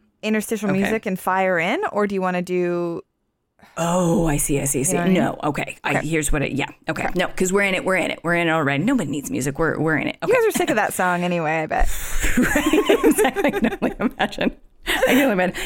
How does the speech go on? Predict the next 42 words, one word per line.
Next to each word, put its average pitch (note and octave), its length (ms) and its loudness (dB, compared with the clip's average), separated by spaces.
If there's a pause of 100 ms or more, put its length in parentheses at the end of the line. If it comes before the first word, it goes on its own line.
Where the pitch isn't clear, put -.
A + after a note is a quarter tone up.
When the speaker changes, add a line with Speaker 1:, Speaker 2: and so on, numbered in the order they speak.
Speaker 2:
You D4 80 2
know F#4+ 80 2
what A#4+ 160 2
I G4 40 2
was D4 140 2
thinking D4 240 2
about, G#3+ 380 0
uh, E3 320 0
as F#3 160 0
I F#3+ 60 0
was, F3+ 200 0
like, D#3+ 300 -2 (220)
reminiscing E3+ 680 0
over D3+ 340 0
how F#3 120 0
much D3+ 180 -2
I C3+ 40 0
love D3 180 0
this C#3+ 140 -2
show D3 200 -2
and C#3 80 -2
our C3 100 0
listeners? C3 360 -2 (220)
We A#3 140 4
used C#4 440 2
to A3+ 100 0
have G#3 400 0
a E3+ 520 0 (180)
My F#3 240 2
Mutt G3 180 0
Minute E3+ 380 0
theme C#4 300 4
song. - 260 -2
Speaker 1:
Yeah, G#3+ 180 0
we F#4+ 80 0
did. G4 340 0 (140)
<gasps> A4 220 -2 (520)
Speaker 2:
It's, - 360 -2 (460)
right, A3 260 2
remember A#3+ 280 4
that? A#4 320 2
Speaker 1:
Yeah. A#3+ 360 -2